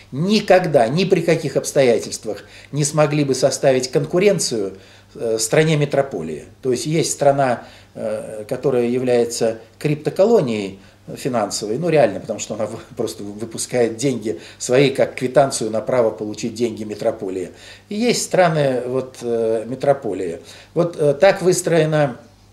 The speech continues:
э, экономика. Но, к сожалению, так выстроена не только экономика, там выс-, так выстроена, э, вся, э, наука экономическая, так выстроено все экономическое образование. И сформированы стереотипы. Это,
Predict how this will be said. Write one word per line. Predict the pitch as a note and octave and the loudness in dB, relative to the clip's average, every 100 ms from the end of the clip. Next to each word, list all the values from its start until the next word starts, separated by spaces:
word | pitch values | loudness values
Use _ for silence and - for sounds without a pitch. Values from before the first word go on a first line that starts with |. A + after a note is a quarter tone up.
| - - | -20 -10
э, | B2+ B2 A#2+ A#2+ A#2 - | -6 -4 -4 -4 -6 -6
экономика. | D3+ D3 B2 G2 F#2+ F#2+ - - - | 2 2 2 -2 -4 -6 -6 -20 -8
Но, | C3 D#3+ | -2 0
к | |
сожалению, | - D3 E3 E3 E3 D#3 | 0 -2 0 0 0 2
так | D#3 D3 | 0 0
выстроена | D#3 D3 - D3+ D3 | -2 -2 0 0 0
не | D3 D#3+ | -2 0
только | G3 F3 - A#2+ | 4 4 2 -2
экономика, | A#2+ A2 G#2+ G2+ A2+ | 0 -2 -4 -8 -8
там | B2 B2+ | -6 -6
выс-, | B2+ C3+ - - | -6 -6 -8 -6
так | B2+ B2+ | -6 -6
выстроена, | B2 - C3 B2+ B2 B2 A#2 - - - - | -8 -8 -6 -4 -4 -6 -8 -16 -20 -20 -8
э, | A#2+ A2+ G#2+ G#2 - - | -4 -2 -2 -6 -12 -14
вся, | - - C3 A#2+ A#2 - | -6 2 4 4 2 -4
э, | A2+ G#2+ G2+ A2 | -8 -6 -6 -8
наука | A#2+ B2 A#2 A2+ - D#3+ D#3 - | -2 0 0 -2 -2 -2 -4 -8
экономическая, | D3 D#3 D3 D#3 D3+ - - B2+ | -6 -2 -2 -2 -4 -6 -2 0
так | C#3 C#3 | 0 -2
выстроено | C#3+ D3 - C3+ C3+ C3+ | -2 -4 -2 -4 -2 -4
все | - D3+ | 0 2
экономическое | C#3 C#3 C#3+ C3+ - | 2 0 -2 -4 -2
образование. | C3+ C#3 D#3 D#3+ C3+ G2+ G2 - - - - - | 0 2 2 4 2 2 -8 -10 -18 -18 -20 -12
И | - D#3 | -2 0
сформированы | - E3+ D#3+ E3 F#3+ F#3+ F3+ E3 | 0 2 2 4 4 6 4 0
стереотипы. | - F3 F#3+ F#3+ - G#2 A2+ | 0 2 2 2 -4 -6 -6
Это, | G#2 D#3 E3+ F3+ F3+ F3 | -2 0 2 6 6 6